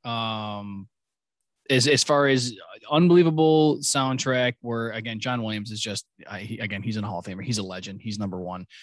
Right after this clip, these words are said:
Um, and especially with Spielberg and everybody else, um, and all the movies that he does, that I'm gonna have to give this one, uh, a four and a half.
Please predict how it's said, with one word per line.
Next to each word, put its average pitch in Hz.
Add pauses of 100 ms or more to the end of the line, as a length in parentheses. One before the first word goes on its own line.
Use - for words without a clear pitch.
(500)
Um, 95
and 113
especially 123
with 120
Spielberg 113
and 107
everybody 101
else, 98
um, 95
and 104
all 104
the 101
movies 101
that 95
he 95
does, 87
that -
I'm 123
gonna 143
have 131
to 127
give 120
this 120
one, 117
uh, 101
a 110 (200)
four 160
and 147
a 135
half. 113